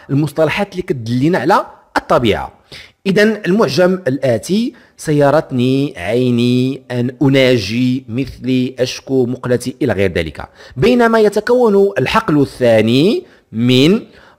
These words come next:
بدر، الدجى، الغصن، الطائر، القمر، الضحى، البلبل، الوردة إلى غير ذلك من المصطلحات. دابا بعد ما استخرجنا الحقلين غادي نستخرجوا العلاقة اللي كتربط بيناتهم.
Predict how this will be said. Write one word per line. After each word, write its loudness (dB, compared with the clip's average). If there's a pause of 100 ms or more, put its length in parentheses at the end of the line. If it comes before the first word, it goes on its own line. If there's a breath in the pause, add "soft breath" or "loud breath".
بدر، 2
الدجى، 2 (120)
الغصن، -2 (100)
الطائر، -2
القمر، -4
الضحى، -2
البلبل، 0 (100)
الوردة 2 (380)
إلى 0 (260 loud breath)
غير -2
ذلك 2
من -2 (300)
المصطلحات. -8 (600 loud breath)
دابا 4
بعد -2
ما 2
استخرجنا -2
الحقلين -2
غادي 0
نستخرجوا -4
العلاقة 0
اللي 0
كتربط -2
بيناتهم. 0